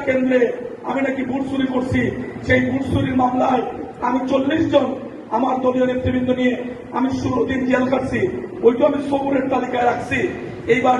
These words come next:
যদি হয়, আমরা আশা করি এই অন্তর্বর্তীকালীন সরকারের আমলে দিনের ভোট আর রাতে হবে না, একজনে দুইশো ভোট দিতে পারবে না, একজন একটা ভোটই দেবে। এই ভোটে যদি নির্বাচিত হতে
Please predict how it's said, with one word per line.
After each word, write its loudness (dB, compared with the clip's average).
যদি -2
হয়, 4
আমরা 2
আশা 0
করি -2
এই 4
অন্তর্বর্তীকালীন 2
সরকারের 2
আমলে 6
দিনের -2
ভোট 4
আর 2
রাতে 0
হবে 2
না, 2
একজনে 4
দুইশো 4
ভোট 2
দিতে -2
পারবে 2
না, 4
একজন -2
একটা 0
ভোটই -2
দেবে। 4
এই 0
ভোটে -2
যদি 2
নির্বাচিত 2
হতে 2